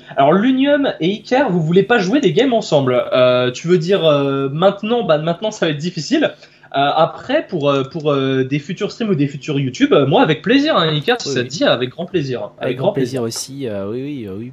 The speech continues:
Speaker 2: pourquoi pas ? Pourquoi pas ? Pourquoi pas ? Faut trouver, euh, faut, oh, oh !
Speaker 1: Oh,
Speaker 2: Oh !
Speaker 1: et la game redémarre, c'est parfait. C'est parfait, on a ma-, magnifiquement bien meublé, donc, euh, donc c'est nickel, et on repart dans la game. Et Quef qui nous dit en même temps, la game,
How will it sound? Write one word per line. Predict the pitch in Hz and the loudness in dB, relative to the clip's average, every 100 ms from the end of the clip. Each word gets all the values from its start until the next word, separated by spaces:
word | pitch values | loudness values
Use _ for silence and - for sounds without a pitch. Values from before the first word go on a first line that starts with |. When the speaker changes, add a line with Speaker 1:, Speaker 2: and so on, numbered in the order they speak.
| - | -14
Speaker 2:
pourquoi | - 107 | -12 -10
pas ? | 107 123 _ _ - | -10 -12 _ _ -20
Pourquoi | - 110 | -8 -6
pas ? | 104 120 | -4 -8
Pourquoi | - - 101 | -8 -12 -10
pas ? | - 131 - _ _ | -6 -8 -10 _ _
Faut | _ 117 | _ -14
trouver, | - 110 110 107 | -10 -8 -4 -2
euh, | 98 92 90 | -2 -4 -6
faut, | - 110 101 - | -8 -6 -6 6
oh, | - - - | 8 8 2
oh ! | - 165 - _ _ _ _ | 4 4 4 _ _ _ _
Speaker 1:
Oh, | 220 247 226 | 6 8 10
Speaker 2:
Oh ! | 202 180 165 | 12 12 10
Speaker 1:
et | 156 | 10
la | 143 | 6
game | 131 | 4
redémarre, | - 202 190 135 - | 2 2 0 -2 -2
c'est | 196 | -2
parfait. | 180 151 - 98 _ _ _ _ _ _ _ _ - | -2 -4 -8 -18 _ _ _ _ _ _ _ _ -6
C'est | 220 | -4
parfait, | - 202 - 208 196 | 0 0 4 2 4
on | 185 | 4
a | 202 | 2
ma-, | 208 269 277 | 4 2 2
magnifiquement | 220 277 285 262 233 247 | 0 -6 -4 -6 -4 -2
bien | 190 233 | 0 0
meublé, | 208 160 180 214 | 0 0 0 0
donc, | 139 127 | -6 -4
euh, | 135 123 | -2 -2
donc | 123 233 | -2 -2
c'est | 277 240 | 0 0
nickel, | 190 233 | 2 4
et | 214 | 6
on | 190 | 6
repart | 190 220 | 4 2
dans | 202 | 2
la | 180 | 2
game. | 202 | 0
Et | 185 | -2
Quef | 254 247 | -2 -2
qui | - | 0
nous | 196 | 0
dit | 196 | 0
en | |
même | 190 | 2
temps, | 202 | 4
la | 156 | 4
game, | 143 220 | 2 0